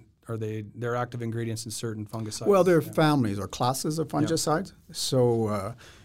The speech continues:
Speaker 2: the strobilurins are very effective fungicides, and we use a lot of them in many crops, uh, but not for fusarium head blight. I think only Twinline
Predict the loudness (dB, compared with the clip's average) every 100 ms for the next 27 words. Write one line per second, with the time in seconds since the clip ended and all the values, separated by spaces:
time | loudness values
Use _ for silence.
0 | -10 -6 4 4 6 8 8 6 2 4
1 | 4 6 2 0 -2 -2 -4 -2 -2 -2
2 | -2 0 0 0 0 2 0 0 0 0
3 | 0 -2 -2 -2 -2 -2 0 -2 -2 -4
4 | -4 -12 -14 -14 -10 -6 -6 -4 -2 0
5 | -2 -2 -8 -4 -2 0 0 -2 -4 -2
6 | -2 0 -2 -2 -4 0 2 2 0 -4
7 | 0 0 0 -2 -4